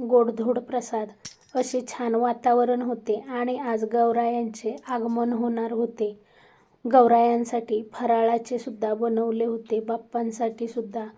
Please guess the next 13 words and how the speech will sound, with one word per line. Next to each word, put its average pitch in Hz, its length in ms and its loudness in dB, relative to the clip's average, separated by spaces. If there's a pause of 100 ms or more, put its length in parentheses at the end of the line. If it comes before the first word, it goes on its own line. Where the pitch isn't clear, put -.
(340)
खूप 262 300 -6
सारी 220 460 0
मिठाई 240 680 -2
बनवली 226 460 0
होती. 226 400 -4 (440)
तर 247 220 4 (140)
आज 247 280 0
अचानक 233 760 -2
सकाळी 226 520 -2 (520)
पहाटे 240 340 0
पहाटे 233 380 0 (120)
आमच्या 240 420 -4
शेजारच्या 226 680 -4